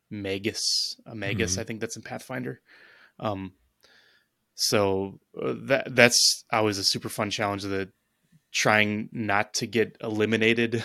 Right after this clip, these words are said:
Speaker 1: <laughs> by an enemy and become, like, a hazard, um,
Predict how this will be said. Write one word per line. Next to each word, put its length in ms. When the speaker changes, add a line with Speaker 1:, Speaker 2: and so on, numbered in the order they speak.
Speaker 1:
<laughs> 120
by 120
an 100
enemy 480
and 160
become, 400
like, 440
a 60
hazard, 600
um, 400